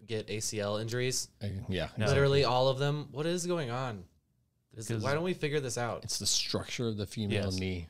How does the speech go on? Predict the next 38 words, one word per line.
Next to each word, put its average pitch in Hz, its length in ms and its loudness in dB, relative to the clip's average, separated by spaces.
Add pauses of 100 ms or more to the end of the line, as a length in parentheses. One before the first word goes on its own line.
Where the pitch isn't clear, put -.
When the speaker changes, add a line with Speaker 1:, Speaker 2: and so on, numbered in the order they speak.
(540)
Speaker 1:
I 139 80 -6
know, 151 120 2
I 135 60 2
feel 160 220 0
Speaker 3:
Well, 143 120 6
Speaker 1:
weird, 151 120 8
Speaker 3:
it's 123 40 2
Speaker 1:
like, 120 140 2
three 131 260 -4
men 120 280 -2
talking 113 220 -2
about 107 180 -4
that 104 120 -4
on 104 120 -4
here, 104 180 -4
but, 101 80 -6
like, 101 180 -8
we 104 80 -8
know 101 180 -4
Speaker 3:
No, 127 140 2
Speaker 1:
that 123 120 2
Speaker 3:
it's, 92 140 -4
uh, 110 40 -8 (440)
no, 156 220 2
it, 104 160 0
well, 107 180 -2
I 104 80 0
do 127 160 -2
know. 90 120 -6 (220)
It's 120 200 -2
not, 107 240 4 (380)
it's - 140 -18
not 104 120 2
a 92 140 -4
sexist - 440 0
thing. 98 240 -6
It's 98 200 -6
Speaker 1:
Yeah. 101 200 2